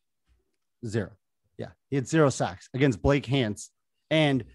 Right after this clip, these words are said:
Jack Conklin for a little bit, and then we ended the game with James,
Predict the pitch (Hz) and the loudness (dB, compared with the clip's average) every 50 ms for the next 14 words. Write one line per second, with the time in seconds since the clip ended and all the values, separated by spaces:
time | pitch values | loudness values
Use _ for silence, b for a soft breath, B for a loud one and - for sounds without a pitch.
0 | _ _ _ 107 143 139 139 - - 147 156 - 139 143 135 127 - - 135 131 | _ _ _ -4 -2 -2 -2 -2 -4 -4 -2 -2 0 -2 -2 -2 -2 -4 -2 0
1 | 127 127 123 123 123 113 123 120 117 139 147 131 113 123 127 117 - 123 123 127 | 0 0 0 -2 -4 -6 -6 -6 -4 -2 -2 -2 -2 -2 -4 -4 -4 -6 -6 -4
2 | 127 127 127 127 131 127 131 131 139 139 135 117 120 107 131 127 123 113 107 - | -4 -4 -6 -6 -4 -2 0 0 0 0 0 -2 -2 -2 0 0 0 0 -2 -4
3 | - - 131 113 104 101 | -2 -2 0 0 -2 -4